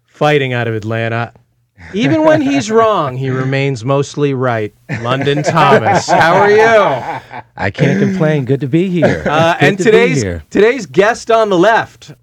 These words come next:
Speaker 1: master coach, wellness guru, a renowned voice of reason, which is one of the re-, the, uh, reasons we wanted him in here today, Giovanni Elmore. How are you guys?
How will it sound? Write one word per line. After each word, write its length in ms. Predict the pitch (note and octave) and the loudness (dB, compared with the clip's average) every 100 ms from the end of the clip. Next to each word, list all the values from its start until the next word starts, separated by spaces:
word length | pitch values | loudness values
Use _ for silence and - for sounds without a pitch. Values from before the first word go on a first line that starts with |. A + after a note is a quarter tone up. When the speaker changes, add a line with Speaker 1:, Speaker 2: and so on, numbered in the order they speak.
| _ | _
Speaker 1:
master 400 | C3 C#3 C#3 - | -4 -2 -2 -6
coach, 560 | - C#3 B2 A#2+ - - _ _ _ _ _ | -6 -4 -4 -6 -14 -20 _ _ _ _ _
wellness 460 | G#2+ A#2 A#2+ A#2+ - | -2 -2 -2 -6 -10
guru, 520 | A#2 A2+ A2+ A2 G#2+ - _ _ _ _ _ _ _ - | -8 -6 -2 -4 -4 -12 _ _ _ _ _ _ _ -6
a 80 | C#3+ | -2
renowned 540 | F3 G3+ A3 A3 E3 | 0 2 2 0 -2
voice 340 | B2+ C#3+ C#3+ - | 0 2 0 -4
of 120 | A#2 | -2
reason, 520 | B2 C3 A#2+ G2+ F#2 | -2 -2 -4 -8 -8
which 160 | A#2+ - | -8 -6
is 120 | A2+ | -6
one 160 | C3 C3+ | -2 -2
of 80 | A#2+ A2+ | -2 -4
the 60 | G#2 | -4
re-, 80 | A2 A2 | -8 -6
the, 340 | B2 A#2 A#2 | -6 -4 -4
uh, 40 | |
reasons 340 | B2 C#3 C3+ A#2+ | -4 -4 -6 -6
we 120 | C3 | -4
wanted 260 | B2 B2+ B2 | -4 -4 -4
him 100 | B2 | -6
in 140 | B2 | -6
here 180 | A#2 A#2 | -6 -8
today, 320 | A2 B2 A#2+ | -6 -6 -6
Giovanni 580 | A2+ D3 E3+ D#3 D#3 D3 | -4 -2 0 0 -2 -4
Elmore. 540 | B2+ D3 D#3 B2+ G2+ | -2 -2 -2 -4 -4
How 240 | G#2 C3+ F3 | -4 -2 0
are 80 | |
you 180 | F#3 F#3+ | 0 -2
guys? 580 | F3 C#3 A2+ G2 F#2 - | 0 0 -2 -6 -16 -20